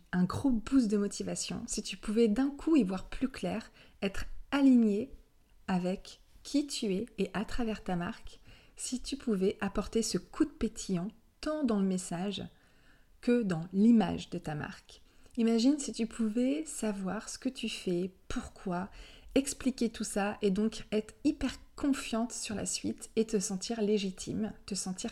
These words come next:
à ta place. Imagine encore si tu pouvais apprendre à raconter ta marque avec la plus belle des histoires, la tienne, avec tes propres mots aussi.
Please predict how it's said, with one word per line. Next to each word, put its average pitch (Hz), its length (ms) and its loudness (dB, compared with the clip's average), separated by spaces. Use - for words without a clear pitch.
à 208 80 -4
ta 202 140 -6
place. - 480 -10
Imagine 208 400 4
encore 254 320 0
si - 100 -8
tu 196 140 -6
pouvais 233 560 0
apprendre 220 540 0
à 147 40 0
raconter 214 540 0
ta 208 140 -2
marque 185 280 -4
avec 185 200 0
la 185 100 -2
plus 185 220 -6
belle 202 320 0
des 190 200 2
histoires, 175 520 -6
la 175 160 2
tienne, 185 580 -2
avec 170 220 -2
tes - 100 -6
propres - 420 4
mots 233 300 4
aussi. 214 340 -4